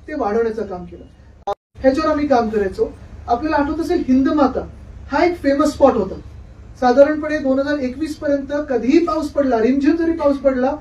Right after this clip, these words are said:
तरी तिथे छातीपर्यंत, मग कधी गुड-, गुडघ्यापर्यंत पाऊस पडायचा आणि प्रत्येक वेळी ते पाणी तुंबण्याचं हे कमी होत गेलं, पण संपलेलं नव्हतं.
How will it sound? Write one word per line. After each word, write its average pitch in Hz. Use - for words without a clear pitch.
तरी 285
तिथे 302
छातीपर्यंत, 285
मग 277
कधी 277
गुड-, 269
गुडघ्यापर्यंत 269
पाऊस 254
पडायचा 240
आणि 311
प्रत्येक 320
वेळी 311
ते -
पाणी 285
तुंबण्याचं 294
हे 294
कमी 277
होत 349
गेलं, 262
पण 320
संपलेलं 302
नव्हतं. 180